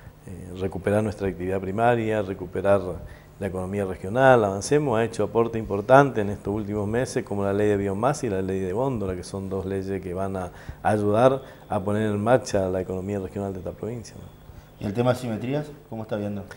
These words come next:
Speaker 1: El tema de simetría es un tema que el gobierno nacional tiene que tomar como política de Estado. Misiones no es cualquier provincia.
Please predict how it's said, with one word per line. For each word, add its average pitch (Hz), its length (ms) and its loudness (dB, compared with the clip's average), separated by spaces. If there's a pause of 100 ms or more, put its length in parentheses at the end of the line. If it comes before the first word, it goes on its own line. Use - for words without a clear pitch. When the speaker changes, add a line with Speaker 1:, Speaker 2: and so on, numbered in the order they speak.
(400)
Speaker 1:
El 110 80 -8
tema 160 160 4
de 147 60 4
simetría 139 720 10
es 117 160 6
un 110 120 -2
tema 120 320 6
que 95 120 0
el 95 80 0
gobierno 104 260 0
nacional 101 460 -4
tiene 95 360 -6
que 78 220 -12 (400)
tomar 104 280 4
como 101 180 0
política 92 460 -4
de 76 80 -8
Estado. 87 480 8 (480)
Misiones 143 360 -2
no 101 100 0
es 120 120 4
cualquier 92 320 -4
provincia. 104 640 -6